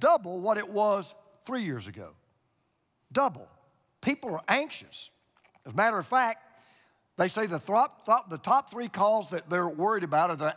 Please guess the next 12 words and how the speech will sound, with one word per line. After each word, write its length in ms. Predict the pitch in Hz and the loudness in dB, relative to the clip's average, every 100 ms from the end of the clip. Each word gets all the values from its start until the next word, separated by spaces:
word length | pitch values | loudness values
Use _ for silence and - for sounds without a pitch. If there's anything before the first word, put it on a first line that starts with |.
| - | -2
anxious 460 | 208 226 - 170 | -2 -2 -8 -10
about 320 | 170 170 175 | 0 2 2
today 420 | 160 151 185 185 175 | -2 0 2 0 -2
are 480 | 156 139 131 180 214 - _ _ _ _ - | -2 0 0 -2 -4 -16 _ _ _ _ -4
keeping 340 | 202 247 269 | -4 -4 -6
themselves 520 | 254 240 - 214 214 | -4 -4 0 0 0
and 120 | 190 190 | -2 -2
their 120 | 180 | -2
families 420 | 185 185 180 165 | -2 -2 -2 -6
safe, 420 | - 156 143 180 - | -4 -2 -2 -4 -4
eighty 240 | 175 170 160 | -2 -2 -4
percent, 500 | 139 - 135 175 | -10 -12 -10 -12